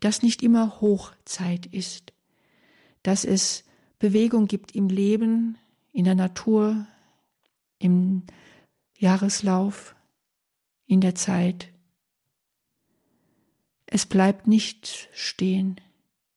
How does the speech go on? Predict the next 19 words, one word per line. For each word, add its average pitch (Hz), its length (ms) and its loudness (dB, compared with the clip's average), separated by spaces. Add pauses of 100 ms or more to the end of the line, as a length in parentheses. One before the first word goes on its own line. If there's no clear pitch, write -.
(420)
und - 260 -2
wir 247 220 4
bleiben 175 400 -2
nicht 175 500 -2
stehen. 185 640 -4 (1120)
Ja, 190 320 2
wir 180 260 4 (600)
wachsen 208 520 2
weiter 180 560 -2 (1300)
und 180 180 0
wir 190 160 0
altern 196 640 0 (400)
weiter. 170 580 -4 (3250)
Wir 190 200 4
dürfen 254 680 0 (760)
uns 185 260 -4
freuen 214 520 2
an 175 160 0
dem, 208 540 0